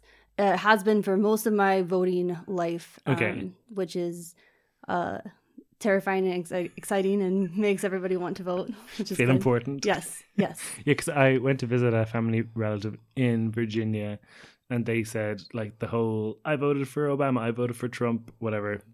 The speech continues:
Speaker 2: stickers are, are big there because it's a
Speaker 1: Yes.
Speaker 2: swing state.
Speaker 1: On people's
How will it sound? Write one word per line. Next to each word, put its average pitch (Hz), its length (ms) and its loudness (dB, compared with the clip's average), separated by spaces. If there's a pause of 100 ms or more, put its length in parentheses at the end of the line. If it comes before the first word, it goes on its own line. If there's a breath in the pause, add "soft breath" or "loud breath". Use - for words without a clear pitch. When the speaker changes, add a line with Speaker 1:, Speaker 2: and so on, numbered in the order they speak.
(280)
Speaker 2:
stickers 107 480 -8
are, 95 340 -6 (320)
are 107 80 -4
big 104 360 -4
there 101 280 -8
because 113 540 -6 (120)
it's 196 80 -6
a 127 40 0
Speaker 1:
Yes. 110 180 -2
Speaker 2:
swing - 120 -6
state. - 260 -12
Speaker 1:
On 214 240 4
people's 180 540 -6